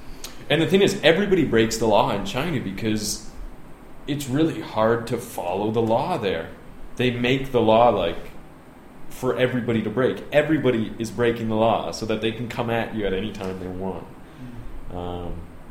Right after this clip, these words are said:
Speaker 1: so yeah, like, my last, uh, visa run in China, I was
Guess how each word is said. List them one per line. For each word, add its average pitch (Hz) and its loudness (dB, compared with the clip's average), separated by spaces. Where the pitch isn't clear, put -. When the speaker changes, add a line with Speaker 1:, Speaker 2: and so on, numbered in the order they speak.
Speaker 1:
so 135 2
yeah, 120 6
like, 98 2
my 101 -2
last, 98 0
uh, 92 2
visa 101 -4
run 95 -4
in 87 -10
China, 98 -4
I 90 -6
was 92 -4